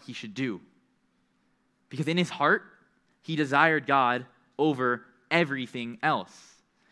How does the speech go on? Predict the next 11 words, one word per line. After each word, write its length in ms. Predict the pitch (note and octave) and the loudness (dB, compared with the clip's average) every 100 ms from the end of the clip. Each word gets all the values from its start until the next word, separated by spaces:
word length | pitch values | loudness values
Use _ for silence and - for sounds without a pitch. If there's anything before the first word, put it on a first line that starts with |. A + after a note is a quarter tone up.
| _ - | _ -4
He 100 | E3+ | 0
desired 340 | D#3 D#3+ D#3+ | 4 4 4
God 220 | D3+ D3 B2+ | 4 2 2
over 400 | D#3+ D3 C3 - - | -4 -2 -4 -6 -12
seeing 340 | - E3+ E3 | -6 -2 -2
his 140 | D3+ | -4
family 380 | - D3 D3 C#3 | -4 -4 -4 -4
again, 280 | B2+ A#2 G#2+ - | -4 -4 -4 -4
over 240 | D#3+ D#3 | -4 -4
having 220 | C#3+ C#3 | -4 -6
comfort, 440 | A#2+ D3+ C#3 A#2 | -8 -8 -4 -6